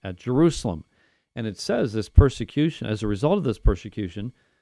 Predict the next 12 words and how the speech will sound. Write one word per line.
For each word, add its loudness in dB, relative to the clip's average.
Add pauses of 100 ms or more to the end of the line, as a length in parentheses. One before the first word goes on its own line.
(120)
the -4
believers 0
were 0
all 0
scattered -2
throughout -4
the -8
regions -4
of -6
Judea 0
and -4
Samaria, -4